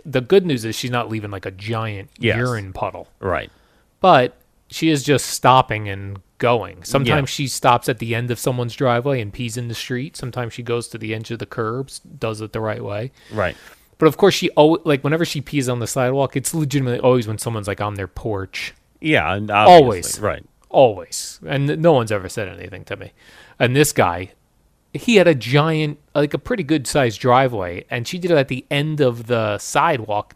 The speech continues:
Speaker 1: towards the street.
Speaker 2: Right, which is probably not his property anyway. It's probably
Speaker 1: Exactly.
Speaker 2: the township's property.
Speaker 1: Well, I Googled that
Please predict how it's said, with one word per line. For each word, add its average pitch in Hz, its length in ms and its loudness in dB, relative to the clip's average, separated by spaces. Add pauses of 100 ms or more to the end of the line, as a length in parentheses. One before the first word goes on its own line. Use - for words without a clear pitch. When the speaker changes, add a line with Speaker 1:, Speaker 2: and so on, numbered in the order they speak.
Speaker 1:
towards 185 360 0
the 143 240 0 (220)
street. - 460 -12 (600)
Speaker 2:
Right, 131 300 2
which 123 220 -4
is 113 100 -8
probably 113 640 -6
not 110 260 -2
his 110 160 -8
property 104 460 -6
anyway. 87 280 -6
It's 80 120 -16
probably 104 180 -4
Speaker 1:
Exactly. 120 320 6
Speaker 2:
the 117 60 4
township's 107 440 -8
property. - 320 -10
Speaker 1:
Well, 120 120 4
I 123 100 2
Googled 135 400 0
that 87 240 -6